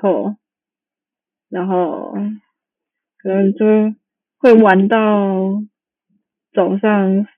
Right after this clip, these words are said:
三点多那种，然后再回去各自的地方。<laughs> 对啊，我们去年是这样，去年跨年的时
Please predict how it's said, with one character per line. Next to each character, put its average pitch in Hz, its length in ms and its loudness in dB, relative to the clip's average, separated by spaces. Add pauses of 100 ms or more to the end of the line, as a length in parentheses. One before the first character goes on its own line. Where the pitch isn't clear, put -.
三 190 240 2
点 - 260 -2
多 160 220 -4
那 190 120 -2
种， 202 480 -2
然 190 100 -6
后 190 100 0
再 - 200 0
回 202 160 -2
去 202 160 2
各 196 220 2
自 202 200 -2
的 202 300 -2
地 - 260 0
方。 240 120 2
<laughs> - 1300 -12
对 - 100 -6
啊， - 80 -8
我 208 60 0
们 196 140 4
去 240 140 2
年 196 120 2
是 180 220 -2
这 - 140 -2
样， - 220 -10 (1040)
去 285 80 6
年 208 120 6
跨 196 200 0
年 156 160 -2
的 202 120 -4
时 196 240 -6